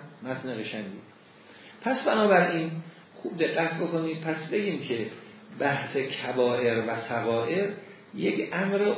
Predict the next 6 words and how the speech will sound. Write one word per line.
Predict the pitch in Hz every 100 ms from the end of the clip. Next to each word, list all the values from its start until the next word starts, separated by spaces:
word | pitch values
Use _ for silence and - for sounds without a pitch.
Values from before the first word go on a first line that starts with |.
| -
عرفی | 143 139 131 - 190 120 110
است | - - - - - - - - - - - - - - - - - -
و |
این | - 285 262
امر | 233 214
عرفی | 208 202 196 185 202 196